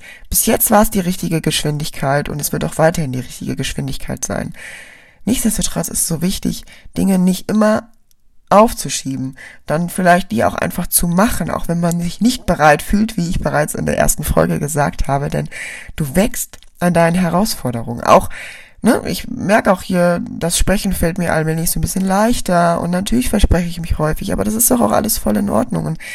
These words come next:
ich finde auch nicht immer die richtigen Wörter, aber ich glaube, trotzdem kommt so ein bisschen meine Energie oder ich hoffe, dass meine Energie bei dir ankommt und dass du auch verstehst, ähm, was ich meine und was ich dir mitgeben möchte. Und das denke ich schon. Und von daher ist es wirklich so dieses,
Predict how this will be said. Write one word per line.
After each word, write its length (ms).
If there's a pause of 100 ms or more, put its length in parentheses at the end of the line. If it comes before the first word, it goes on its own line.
(100)
ich 120
finde 220
auch 60
nicht 160
immer 160
die 80
richtigen 420
Wörter, 240
aber 100
ich 140
glaube, 300
trotzdem 480
kommt 200
so 80
ein 60
bisschen 260
meine 300
Energie 300
oder 80
ich 160
hoffe, 300 (340)
dass 140
meine 280
Energie 380
bei 140
dir 200
ankommt 500
und 240 (500)
dass 180
du 100
auch 120
verstehst, 760
ähm, 420
was 200
ich 220 (240)
meine 380
und 100
was 120
ich 80
dir 100
mitgeben 540
möchte. 380 (500)
Und 120
das 120
denke 260
ich 100
schon. 460 (320)
Und 140
von 160
daher 300
ist 120
es 160
wirklich 240
so 100
dieses, 380